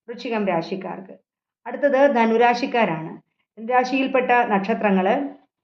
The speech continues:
മൂലം, പൂരാടം, ഉത്രാടം ആദ്യ കാൽ ഭാഗത്തിൽപ്പെട്ട നക്ഷത്രങ്ങളാണ്. കരിയറിലെ, ആ, തീരുമാനങ്ങൾ എടുക്കുന്നതിന് മുമ്പ് നല്ലവണ്ണം ചിന്തിച്ചിട്ട് മാത്രം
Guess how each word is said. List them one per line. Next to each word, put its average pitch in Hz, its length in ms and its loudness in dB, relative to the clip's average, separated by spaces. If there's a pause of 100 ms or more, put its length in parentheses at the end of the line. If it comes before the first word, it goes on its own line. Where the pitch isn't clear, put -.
(680)
മൂലം, 262 420 0
പൂരാടം, 208 580 4
ഉത്രാടം 240 460 2
ആദ്യ 208 200 2
കാൽ 226 260 2
ഭാഗത്തിൽപ്പെട്ട 214 600 0
നക്ഷത്രങ്ങളാണ്. 190 800 -4 (560)
കരിയറിലെ, 294 500 4 (240)
ആ, 208 80 0 (100)
തീരുമാനങ്ങൾ 262 720 4
എടുക്കുന്നതിന് 247 640 4
മുമ്പ് 226 300 2 (120)
നല്ലവണ്ണം 240 500 4
ചിന്തിച്ചിട്ട് 262 680 2 (300)
മാത്രം 220 480 2